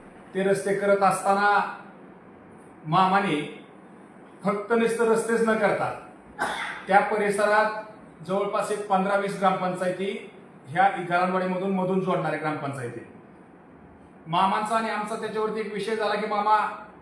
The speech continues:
बऱ्याच लोकांची कुटुंब ह्या अपघाताने उद्ध्वस्त झालेली आहेत.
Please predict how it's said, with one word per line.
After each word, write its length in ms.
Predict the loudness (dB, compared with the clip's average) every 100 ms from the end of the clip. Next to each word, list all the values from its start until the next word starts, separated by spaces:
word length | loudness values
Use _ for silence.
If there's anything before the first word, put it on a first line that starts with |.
| -20 -20 -20 -4
बऱ्याच 360 | 0 2 2
लोकांची 420 | 2 2 0 -2
कुटुंब 340 | -2 0 0 0 -4 -8 -16 -4
ह्या 120 | -2
अपघाताने 480 | 0 0 0 0 0
उद्ध्वस्त 420 | 0 0 -2 -2
झालेली 320 | -2 -2 -2
आहेत. 140 | -6